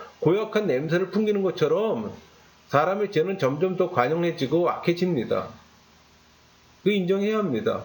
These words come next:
사람에게 이러한 일이 일어날 수 있었던 것은 하나님께서 사람을 창조하실 때 사람에게 자유를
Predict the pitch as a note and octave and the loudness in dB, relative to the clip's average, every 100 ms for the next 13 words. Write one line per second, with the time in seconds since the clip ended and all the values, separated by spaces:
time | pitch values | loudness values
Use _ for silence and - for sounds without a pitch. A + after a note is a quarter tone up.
0 | - - _ _ _ _ _ - F#3 A3+ | -12 -20 _ _ _ _ _ 2 2 2
1 | A#3 A3 G3+ G#3+ G3+ G3 G#3 E3+ G3+ F3 | -2 0 0 0 -2 0 0 2 2 0
2 | - E3+ A3 F#3+ C#3+ - A3+ A3+ G#2+ - | -2 0 2 2 0 2 2 0 -6 -12
3 | - - - - - B3 B3+ A#3+ A3 A3+ | -20 -20 -20 -2 0 2 0 0 0 2
4 | A#3 - D#3 F3 G3+ G3+ G#3 G3+ G3+ F#3 | 0 0 0 0 -2 -2 -2 2 0 0
5 | - F#3 F3+ D#3 A2+ D#3+ F#3+ A#3 A3+ A#3 | 0 0 2 0 2 2 2 0 -2 -2
6 | - D#3+ F#3+ A3+ A3 | 0 0 2 -2 -2